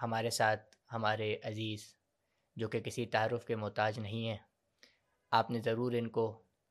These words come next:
مجالس، محافل، seminars اور دروس میں ملاحظہ فرمایا ہوگا،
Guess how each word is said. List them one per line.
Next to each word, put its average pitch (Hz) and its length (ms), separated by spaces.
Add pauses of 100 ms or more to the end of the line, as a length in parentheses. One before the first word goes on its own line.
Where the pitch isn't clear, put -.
(520)
مجالس، 107 720
محافل، 107 720
seminars 104 640 (540)
اور 113 180
دروس 110 420
میں 110 80
ملاحظہ 104 460
فرمایا 104 380
ہوگا، 107 300